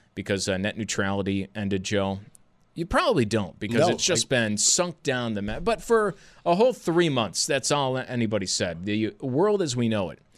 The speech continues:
Speaker 1: is coming to an end. Well, guess what? It didn't.
Speaker 2: It didn't.
Speaker 1: And it's not going to now.
Speaker 2: No.
Speaker 1: Um, however, the world as we know it may come to an end because Joe Beamer is about to take over for
Speaker 2: Yeah.
Speaker 1: four straight hours here on W B E N.
Speaker 2: That's right. Anything could happen.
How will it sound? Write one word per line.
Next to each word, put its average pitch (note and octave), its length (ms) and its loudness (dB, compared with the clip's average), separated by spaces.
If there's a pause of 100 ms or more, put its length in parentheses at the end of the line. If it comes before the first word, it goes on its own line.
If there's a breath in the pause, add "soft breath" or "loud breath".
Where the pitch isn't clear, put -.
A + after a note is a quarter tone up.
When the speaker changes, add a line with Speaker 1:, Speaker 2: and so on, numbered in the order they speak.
(260 soft breath)
Speaker 1:
is G#2+ 120 -8
coming A#2 300 -6
to G2+ 160 -8
an E2+ 100 -8
end. D#2+ 200 -10
Well, F#3+ 80 -8
guess G3 240 -6
what? G#2 100 -2
It F#2 100 -8
didn't. D2 300 -12 (160)
Speaker 2:
It G#2 100 -8
didn't. D3+ 240 -4 (320 loud breath)
Speaker 1:
And B2 200 -2
it's - 160 -2
not F2 180 -10
going E2+ 220 -6
to F#2 140 -8
now. D#2+ 360 -12 (160)
Speaker 2:
No. G2 160 -10 (380 loud breath)
Speaker 1:
Um, G2+ 280 0
however, C3+ 540 0
the G#2+ 140 -2
world A2+ 320 0
as G#2 100 -6
we A2+ 80 0
know G#2 140 0
it F#2 100 -8
may A#2 240 0
come F2 240 -4
to D#2+ 140 -12
an C2 80 -12
end D2 180 -10
because G#2 280 -4
Joe B2 260 2
Beamer D#3+ 260 0
is F#2+ 140 0
about E2 220 -8
to - 80 -14
take - 280 -8
over B1+ 300 -8
for A2 80 -6
Speaker 2:
Yeah. G#2+ 100 -2
Speaker 1:
four A2+ 180 2
straight G#2 260 2
hours C3+ 360 -6
here F#2 120 -8
on F2 100 -8
W E2+ 260 -6
B F2 180 -6
E F2+ 120 -8
N. A2+ 60 -6
Speaker 2:
That's A2+ 200 -2
right. B2+ 240 0
Anything C#3 340 0
could A#2 120 0
happen. C3 340 -2